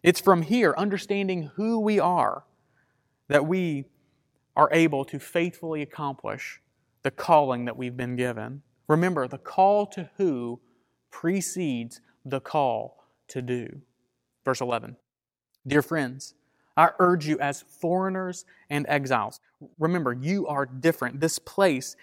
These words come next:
is not your home. Your home is someplace else, right? You're just passing through here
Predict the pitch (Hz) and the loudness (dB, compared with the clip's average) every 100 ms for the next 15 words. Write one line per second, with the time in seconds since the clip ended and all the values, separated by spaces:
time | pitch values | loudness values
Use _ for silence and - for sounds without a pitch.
0 | _ 151 143 156 156 165 147 151 143 151 | _ -4 -2 0 2 0 0 -6 -4 -4
1 | 127 127 160 151 196 196 190 190 - - | -4 -4 -4 -2 0 2 0 -4 -8 -10
2 | 147 143 - - - 175 170 160 156 - | -6 -6 -8 -8 -2 -2 -2 -4 -4 -2
3 | 147 127 127 - - _ - 143 147 160 | -2 0 -4 -12 -20 _ -2 0 4 6
4 | 190 185 175 - 180 180 170 160 180 160 | 6 6 2 4 4 4 -2 -2 0 0
5 | - 220 180 135 127 | 0 -2 0 0 -2